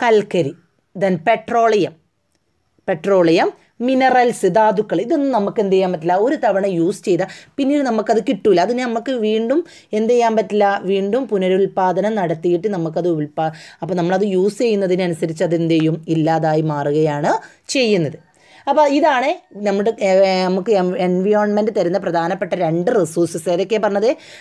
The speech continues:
Renewable and non renewable. ഇനി രണ്ടാമത്തെ, ആ, നമ്മളിപ്പോൾ പറയുന്നത് എന്താണ്? എൻവയോൺമെന്റിന്റെ പ്രധാനപ്പെട്ട functions ആണ്. ഒന്നാമത്തെ സം-, ഫങ്ഷനാണ് supplies resources എന്ന് പറഞ്ഞത്.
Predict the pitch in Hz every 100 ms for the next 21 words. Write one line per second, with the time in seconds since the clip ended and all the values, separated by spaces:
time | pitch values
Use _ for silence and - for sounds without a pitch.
0 | - 190 208 254 311 208 175 180 170 -
1 | _ 185 190 180 175 175 185 175 175 175
2 | 170 151 139 - _ _ _ _ _ _
3 | _ _ - - - - 349 349 285 277
4 | 285 311 240 202 226 269 - 196 185 185
5 | 190 202 214 208 233 208 226 247 254 233
6 | 233 226 233 202 196 208 247 214 208 208
7 | 202 208 226 214 175 202 208 208 220 220
8 | 180 180 - 208 208 202 180 269 - -
9 | - 196 196 202 208 226 208 202 214 202
10 | 214 208 208 214 170 - 202 240 320 220
11 | 208 208 208 220 214 269 269 208 147